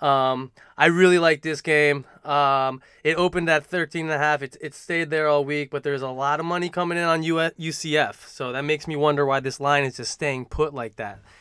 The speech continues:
If you go to scoresandodds dot com, U C F is getting seventy-seven percent of the money. F A U only twenty-three percent. You know what that means?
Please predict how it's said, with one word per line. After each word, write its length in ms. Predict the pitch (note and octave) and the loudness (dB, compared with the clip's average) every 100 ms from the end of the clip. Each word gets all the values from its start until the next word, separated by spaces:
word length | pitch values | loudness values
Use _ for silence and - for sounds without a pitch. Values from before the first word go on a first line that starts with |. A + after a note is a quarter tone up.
| _ | _
If 140 | C3+ | -12
you 40 | C#3+ | -4
go 140 | D#3 | -2
to 60 | D3+ | -2
scoresandodds 720 | - D#3+ E3 D3+ D#3 D#3 C3+ | -6 -4 -4 -2 2 2 2
dot 200 | C#3 D3 | -2 -2
com, 360 | - C#3+ C3+ C3+ | -2 0 0 -4
U 120 | C3+ | -8
C 200 | - D3 | -6 -4
F 140 | C3+ | -4
is 80 | C3+ | -6
getting 240 | C3+ B2+ A#2+ | -6 -6 -6
seventy-seven 680 | - B2 C#3 C#3+ C#3+ C#3 | -6 -6 -6 -6 -6 -4
percent 280 | C#3 - C#3 | -6 -6 -6
of 80 | C3 | -4
the 40 | |
money. 400 | C3 D3 C3+ F#2+ _ _ _ _ _ - | 0 0 0 -4 _ _ _ _ _ -8
F 180 | B2+ C#3+ | -6 -4
A 100 | C3+ | -4
U 360 | C#3 C#3 D3 | -4 -6 -6
only 280 | C#3 B2+ B2 | -8 -12 -12
twenty-three 440 | - B2 A2+ A2+ G#2+ | -12 -12 -12 -14 -18
percent. 480 | A2+ - C#3 G#2 _ | -16 -6 -6 -6 _
You 140 | - A#2 | -12 -8
know 80 | A#2 | -6
what 120 | A2+ | -4
that 160 | A#2 | -4
means? 500 | B2+ D3 D3+ D3+ - | -2 0 0 -4 -14